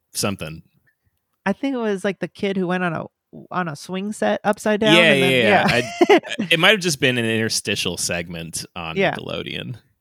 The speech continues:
Speaker 2: But, um, yeah, so she's all muscle. Um, and they're like, "We did it. She's definitely on the other side. She's gone beyond." Uh, <laughs> and so they, uh, there's apparently no system for this. Like, they just call up the l-, head, like, "We did it.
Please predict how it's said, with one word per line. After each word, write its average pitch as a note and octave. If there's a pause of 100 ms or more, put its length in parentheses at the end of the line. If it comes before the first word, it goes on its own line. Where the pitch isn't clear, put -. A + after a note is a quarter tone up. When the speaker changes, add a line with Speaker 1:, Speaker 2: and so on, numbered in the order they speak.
(100)
Speaker 2:
But, F#3
um, F3+ (460)
yeah, G#3+
so A#3
she's A#3
all A#3
muscle. G3 (340)
Um, E3+
and F#3+
they're F#3+
like, F3
"We A3+
did B3+
it. F#3+ (200)
She's G3 (220)
definitely G#3
on G#3+
the G#3+
other A3
side. F#3+
She's G3+
gone A#3+
beyond." A3 (320)
Uh, G3+ (400)
<laughs> -
and F#3+ (240)
so A3
they, F#3 (480)
uh, -
there's G#3+
apparently C4
no G3+
system A#3
for B3
this. A#3+
Like, F#3
they F#3
just F#3+
call F3+
up F#3+
the G3
l-, F3
head, F#3+
like, F3+
"We G3
did C4
it. -